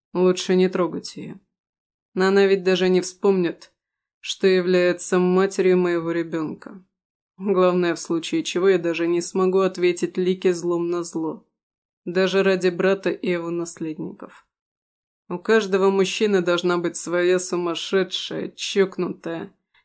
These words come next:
в чём-то безумная и горячая в постели крошка.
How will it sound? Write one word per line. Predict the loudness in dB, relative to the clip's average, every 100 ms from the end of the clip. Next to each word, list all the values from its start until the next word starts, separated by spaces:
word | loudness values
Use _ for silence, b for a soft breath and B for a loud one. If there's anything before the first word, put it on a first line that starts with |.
| _
в | -8
чём-то | -2 0 0 -2
безумная | 0 0 2 2 2 2 2 2 0
и | -2 -2
горячая | 0 0 2 0 -2 -4 -2 -2
в | -2
постели | -4 -4 -4 -2 -2 -2
крошка. | -4 -8 -8 -10 -14